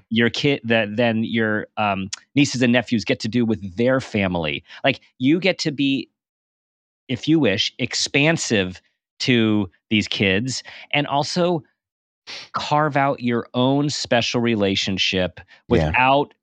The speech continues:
Speaker 1: you don't need to try. It just, it'll, it'll happen over time by your presence and the, uh, experiences that you share together.
Speaker 2: Yeah, the experience is one that you share together,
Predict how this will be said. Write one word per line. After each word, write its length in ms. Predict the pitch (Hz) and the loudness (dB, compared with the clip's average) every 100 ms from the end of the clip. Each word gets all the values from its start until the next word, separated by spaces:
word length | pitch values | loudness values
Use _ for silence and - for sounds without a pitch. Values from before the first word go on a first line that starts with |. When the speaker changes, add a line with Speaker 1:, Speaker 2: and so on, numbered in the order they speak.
| _ _ _ _ _ _ - _ | _ _ _ _ _ _ -16 _
Speaker 1:
you 160 | 151 156 | 2 2
don't 80 | |
need 140 | 170 156 | 4 2
to 60 | |
try. 680 | 127 - 131 120 95 76 - - | 0 -2 0 0 0 -4 -8 -6
It 80 | 110 | -2
just, 240 | 143 - | -2 0
it'll, 260 | 135 127 131 | 2 2 2
it'll 300 | 131 131 117 | 0 0 0
happen 580 | - - 139 143 143 123 | -4 -2 0 0 0 -2
over 240 | 123 117 120 | -2 -2 -2
time 460 | - 117 113 107 | -2 0 2 2
by 420 | 95 104 104 104 104 - | 2 2 4 2 0 -4
your 200 | 110 98 | -4 -4
presence 800 | 95 - 110 110 120 117 113 - - - | -6 -2 2 2 4 2 0 -6 -10 -2
and 460 | 104 107 101 101 | 2 2 0 -2
the, 420 | 104 101 95 98 - | -2 0 -2 -4 -2
uh, 160 | 98 92 | -2 -2
experiences 920 | - - - 120 117 110 98 101 85 | -4 -6 0 2 4 2 0 -4 -2
that 240 | 95 92 - | 0 0 -2
you 260 | 98 98 92 | -4 -2 0
share 320 | - 95 82 | 0 0 -2
together. 460 | 80 - 80 - - _ _ _ - | -4 -8 -8 -10 -16 _ _ _ 4
Speaker 2:
Yeah, 240 | 170 190 - | 6 6 2
the 140 | 110 107 | 2 2
experience 460 | 90 - 123 113 | 4 6 6 6
is 160 | 107 90 | 2 2
one 320 | 95 104 90 | 4 4 4
that 140 | 92 | 2
you 100 | 78 | 2
share 320 | 85 - 95 80 | -2 2 2 4
together, 640 | 80 73 90 110 78 90 | 0 4 4 4 2 0